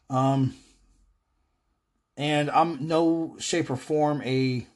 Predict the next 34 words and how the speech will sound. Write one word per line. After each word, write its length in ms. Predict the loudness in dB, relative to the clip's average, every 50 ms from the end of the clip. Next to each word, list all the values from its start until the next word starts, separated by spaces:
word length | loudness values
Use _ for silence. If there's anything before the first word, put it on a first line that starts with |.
| _ _ _ _ _ _ _ _ _ _ _ _ _ -8 -8
Greek 380 | -4 -2 0 0 0 -2 -4 -8
scholar, 540 | -8 -8 -6 0 2 4 4 4 2 0 -2
but 180 | -2 -2 -2
I 80 | 0 0
am 140 | 0 0 -2
a 40 |
Greek 280 | -2 -2 -2 -2 -2 -4
student, 480 | -8 -8 -6 -6 -4 -4 -4 -6 -6 -8
Koine 400 | -6 -4 -4 -2 -2 -4 -4 -4
Greek 280 | -4 -6 -6 -6 -8 -12
student, 540 | -12 -8 -4 -4 -2 -2 -4 -6 -10 -18 -14 -10
and 340 | -8 -6 -4 -4 -2 -2
it's 180 | -2 -2 -4 -4
the 60 | -2
original 300 | -2 -2 -2 -2 -2 0
language 320 | 0 0 0 -2 -2 -2 -2
of 60 | 0
the 40 | 0
New 80 | 0
Testament. 420 | 0 -2 -2 -2 -4 -6 -8 -8 -12 _ _ -20 _ _ _ -20 -20 -20 -20 -20 -20 _ _ _ _ _
And, 380 | -8 -6 -4 -4 -2 -2 0
uh, 360 | 2 4 4 4 2 0 -2 -6 -12 _ _ _ _ _ _ _ _ _ _
I 80 | -6 -4
do 100 | -2 0 2
have 180 | 2 0 0
a, 20 | -2
some 400 | -4 -2 0 0 2 2 0 2
grasp 480 | 2 4 4 4 4 4 2 -2 -6
and 80 | -6 -4
understanding 480 | -4 -6 -6 -6 -6 -6 -4 -4 -4
of 80 | -4 -4
the 80 | -4 -4
language, 460 | -4 -4 -4 -4 -4 -4 -6 -8 -10
and 320 | -8 -8 -6 -6 -6 -8